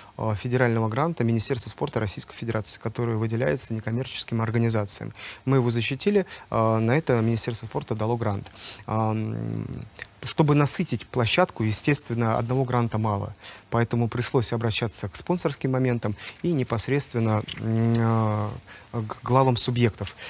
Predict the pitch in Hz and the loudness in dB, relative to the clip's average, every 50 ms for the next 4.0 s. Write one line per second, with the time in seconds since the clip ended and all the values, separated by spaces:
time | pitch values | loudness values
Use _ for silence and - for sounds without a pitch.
0 | - - - - 104 104 - - 139 - - 156 151 160 147 127 - - 123 113 | -14 -10 -8 -6 -6 -4 -2 -2 0 2 2 2 4 4 2 2 2 0 2 2
1 | 107 - - 123 117 113 123 113 - 120 107 - 123 101 110 110 120 110 110 104 | 2 2 0 0 0 0 0 -2 -2 -2 0 0 0 0 0 0 0 0 0 0
2 | 104 101 - - 110 - - 185 185 185 180 170 156 139 - - 131 123 - - | 0 -2 -2 -4 -6 -6 -4 -2 0 2 2 2 0 0 0 0 0 2 2 0
3 | - 131 - - 135 120 120 117 - 120 113 117 110 - 120 113 110 107 104 | -2 -4 -4 -4 -4 -2 -2 0 0 0 0 0 0 -2 0 0 0 0 0